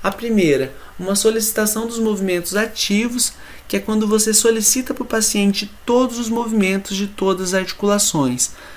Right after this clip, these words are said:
Dentro da avaliação de motricidade, pros pacientes encefálicos, essa é uma das mais importantes, que você pede flexão de ombro, abdução de ombro, a rotação interna, externa, adução, abdução, horizontal,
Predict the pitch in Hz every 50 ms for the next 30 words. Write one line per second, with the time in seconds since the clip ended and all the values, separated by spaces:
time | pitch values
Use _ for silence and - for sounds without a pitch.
0 | - - - - 175 208 226 220 233 240 240 226 220 214 214 208 202 202 - 208
1 | 202 196 202 196 196 208 233 254 247 262 254 247 - - 214 185 165 175 180 196
2 | 202 190 165 151 147 143 - - - - - - - 135 - - 202 196 - -
3 | 196 196 196 - - 175 196 208 208 - 220 202 202 - 190 185 196 208 214 208
4 | 214 - 202 185 190 196 202 208 - 220 214 214 214 202 208 202 190 196 196 196
5 | 196 208 208 - 233 240 233 - 190 160 139 131 131 - - - - - - -
6 | - - - - 110 107 - 131 - - 202 185 170 160 - - 185 185 180 -
7 | - - - 202 202 202 185 175 175 - - - - - - 170 208 208 202 202
8 | 208 202 190 175 165 156 170 156 170 170 - - 180 170 165 156 180 196 196 196
9 | 185 175 165 165 175 175 - 175 170 - - - 180 170 165 160 151 - - 175
10 | 180 185 180 175 165 156 151 151 - - - - 175 180 185 185 180 170 160 156
11 | 151 151 147 - - - - 175 180 185 175 160 151 147 143 147 147 - - -
12 | - 180 180 180 175 165 156 156 147 151 143 143 - - 175 180 185 190 185 -
13 | -